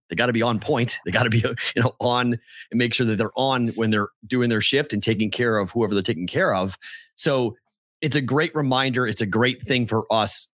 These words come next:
because we get to learn about you guys, but it also understands that, like, we all are getting something from this. It's,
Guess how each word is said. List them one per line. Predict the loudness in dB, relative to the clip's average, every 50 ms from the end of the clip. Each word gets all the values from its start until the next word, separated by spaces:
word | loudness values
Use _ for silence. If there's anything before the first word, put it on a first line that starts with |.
| _ _ _ _
because | -4 -4 0 2 2 2 2 0
we | 0 -2 0
get | 2 2 2 2 2
to | 0 0
learn | 2 2 2 2 2 2 2 2 2
about | 2 2 2 0 0 -2
you | -2 0 0 2 2
guys, | 2 0 2 0 0 0 -2
but | -2 -2 0
it | 0
also | 0 0 0 0 2 2 2 0 0
understands | 0 0 0 0 0 0 2 2 2 2 0
that, | 0 0 0
like, | 0 0 0 -2 -8 -12 -18 -18 -20 -20 _ _ _ _ _
we | -4 -2 0 0 0
all | 2 2 2 2 2
are | 0 -2
getting | -2 -2 -2 -2 -2 0 0
something | 0 0 0 -2 -2 -4 -4 -2
from | 0 0 2 2 2 0
this. | 0 -2 -2 0
It's, | 0 0 0